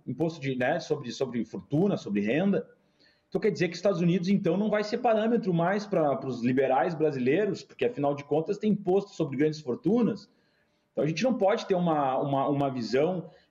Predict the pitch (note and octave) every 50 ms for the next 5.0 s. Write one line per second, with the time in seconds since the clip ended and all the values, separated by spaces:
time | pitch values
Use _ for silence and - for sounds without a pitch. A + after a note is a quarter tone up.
0 | _ - B2+ C3 B2+ A2 A#2 A#2 - - C#3 C#3+ C#3 C#3+ C#3 C#3 D3 F3+ G#3 G3+
1 | - - E3 - - D#3+ D3+ C#3 D3 D3+ D3+ D3+ - D3+ C3 B2 - C#3 D3+ F3+
2 | G3+ F3+ E3 F3+ D3+ C#3+ E3 F3+ E3+ - - E3 - - C#3+ A#2+ A2 A2 A#2 C#3+
3 | F3 - - D3+ B2+ A#2 - C3+ - - C3+ C3+ C3 C#3 B2+ A#2+ A2 - - G#2+
4 | G#2+ A2+ D3+ D#3+ - - A#2 G#2 G2 - - - - C3 D3+ G3 G3+ D3+ G2 -